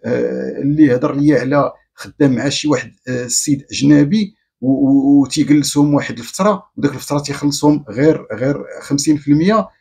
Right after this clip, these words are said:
شنو خصهم يديروا؟ فالمسائل هي متعلقه قانونيا،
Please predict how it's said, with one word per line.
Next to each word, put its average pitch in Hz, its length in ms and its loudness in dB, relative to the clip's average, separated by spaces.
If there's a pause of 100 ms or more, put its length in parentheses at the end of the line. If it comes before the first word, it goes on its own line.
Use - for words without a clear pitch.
شنو 156 180 -2
خصهم 151 320 0
يديروا؟ 170 360 -2
فالمسائل 214 600 -4
هي 190 220 2
متعلقه 196 600 -2
قانونيا، 185 580 0